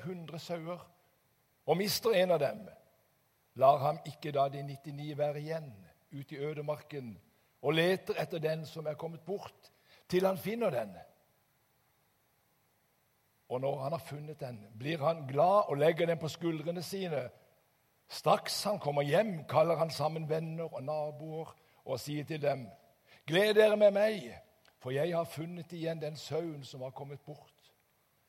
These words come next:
Jeg sier dere, på samme måte blir det større glede i himmelen over en synder som vender om, enn over nittini rettferdige som ikke trenger omvendelse.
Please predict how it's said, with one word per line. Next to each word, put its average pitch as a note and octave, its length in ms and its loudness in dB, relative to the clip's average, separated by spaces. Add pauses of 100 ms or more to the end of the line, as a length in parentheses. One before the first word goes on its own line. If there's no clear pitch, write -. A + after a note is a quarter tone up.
(840)
Jeg B2 140 -12
sier B2+ 300 -10
dere, A#2+ 400 -8 (440)
på C#3+ 100 -4
samme E3 320 6
måte D#3+ 380 2
blir D3+ 120 -2
det D3+ 120 -6
større E3+ 480 0
glede D#3 280 -4
i D#3 40 -6
himmelen D3+ 540 -10 (520)
over D#3 220 4
en F3 240 4
synder F3 500 0
som E3 260 -6
vender E3 460 -2
om, E3 280 -4 (1040)
enn C#3+ 220 -6
over D#3 220 -4
nittini D#3 540 -8
rettferdige B2+ 840 -8
som C3+ 180 -14
ikke C3+ 240 -16
trenger A2+ 540 -16
omvendelse. A2 580 -18